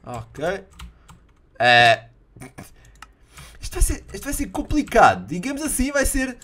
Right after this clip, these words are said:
mais difícil que todos os outros. Ah, ah, ah! Oh não! Tá a brincar? Veloz! Eu acho que chegamos lá, eu acho que é velocity. Já podemos acabar o jogo, já ganhamos. Oh!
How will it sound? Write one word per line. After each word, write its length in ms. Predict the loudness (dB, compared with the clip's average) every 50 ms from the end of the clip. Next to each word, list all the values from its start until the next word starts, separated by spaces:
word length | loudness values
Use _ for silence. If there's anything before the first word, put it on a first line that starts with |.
| -20 -20 -20 _
mais 280 | 0 0 0 0 0
difícil 580 | -4 -8 -8 -6 -6 -6 -6 -6 -8 -8 -10 -10
que 120 | -12 -16
todos 280 | -14 -12 -10 -8 -8 -8
os 140 | -8 -2 0
outros. 320 | 2 2 2 0 -8 -18 -20 _ _ -2
Ah, 360 | 2 2 2 2 0 -4 -10 -4
ah, 300 | 4 6 6 6 6 2 -4 -12 -4
ah! 800 | 4 6 6 8 8 6 6 6 6 8 8 8 6 6 4 0 -10 -8 -2
Oh 80 | -2 0
não! 240 | 0 -2 -4 -6 -8 -14 -20 -20 -20 -20 0 2
Tá 120 | 4 4
a 40 | 4
brincar? 560 | 2 0 -2 2 6 6 6 6 4 -4 -12 -18 -20 -20 -20 -20 -14
Veloz! 880 | -12 -10 -10 -8 -8 -4 4 6 6 6 6 4 -4 -8 -10 -12 -16 -20 -20 -20 -20 -20 -20 -20 -20 -20 -20
Eu 180 | -16 -4 0 0
acho 200 | 0 0 0 -4
que 60 | -8
chegamos 340 | -10 -6 -6 -6 -6 -4 -2
lá, 180 | 0 0 0
eu 40 | 0
acho 140 | -2 -4 -6
que 80 | -8 -10
é 40 |
velocity. 540 | -10 -8 0 2 2 2 2 -2 -8 -12 -6
Já 160 | 0 2 2
podemos 280 | 2 2 0 -2 0 0
acabar 440 | -2 -2 0 -2 4 6 6 6 6
o 80 | 2
jogo, 320 | -4 -6 -8 -8 -8 -10 -10
já 100 | -10 -10
ganhamos. 480 | -10 -10 -10 -10 -10 -10 -12 -16 -20 _ _ _ _ _ _ _ _ _ _ _ _ _ _ _ _ _ _
Oh! 260 | -12 -10 -10 -10 -10